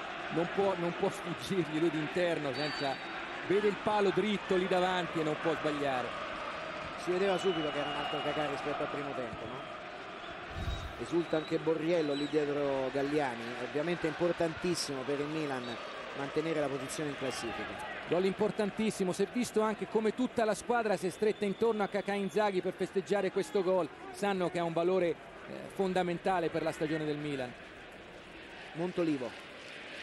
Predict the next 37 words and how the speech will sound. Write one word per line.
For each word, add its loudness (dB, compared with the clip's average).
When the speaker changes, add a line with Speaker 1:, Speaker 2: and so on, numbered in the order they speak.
Speaker 2:
Semioli, -4
prova -2
ad 2
andare 2
via 4
in 0
mezzo 0
a 4
tre, 4
Semioli 4
vince 4
un 6
contrasto, 4
Jovetic, 4
e 6
si 4
è 6
immolato 6
Flamini 2
che 2
è 4
riuscito 2
a 2
buttarsi 0
di 2
testa 4
e 2
a 2
deviare 4
il 4
pallone. 0
Speaker 1:
Sì, 0
è 4
stato 2
molto 4
coraggioso 4
perché 2